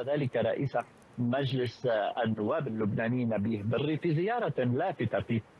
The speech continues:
التوقيت وفي هذه الظروف.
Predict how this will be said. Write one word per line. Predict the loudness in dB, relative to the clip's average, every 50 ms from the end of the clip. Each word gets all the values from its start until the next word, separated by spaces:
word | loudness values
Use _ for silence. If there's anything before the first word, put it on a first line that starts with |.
| -4 -4
التوقيت | -4 -4 -4 -4 -2 0 0 0 -2 -2 0 0 2 2 0 0 0 0
وفي | 0 0 0 0 0 0
هذه | 0 0 0 0 -2 -2 -2 -2 -2 -2 -4 -6 -12 -20 -20 -20 -14 -4 -2
الظروف. | 0 0 0 0 0 0 0 2 2 0 0 -2